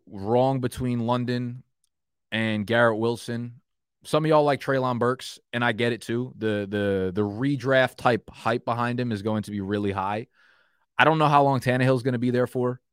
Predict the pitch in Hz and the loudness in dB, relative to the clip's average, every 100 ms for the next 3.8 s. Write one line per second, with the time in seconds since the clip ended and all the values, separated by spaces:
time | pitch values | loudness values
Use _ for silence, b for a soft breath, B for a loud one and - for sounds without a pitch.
0 | _ 117 98 - - 143 135 117 117 113 | _ -6 4 4 4 0 0 2 2 0
1 | 117 110 110 - 107 107 107 107 107 104 | 0 0 0 -4 -6 -6 -4 -2 0 -2
2 | - _ _ _ _ _ - 107 127 139 | -6 _ _ _ _ _ -2 0 2 4
3 | 156 117 131 - - 110 104 98 | 2 2 0 0 -4 -2 -2 -4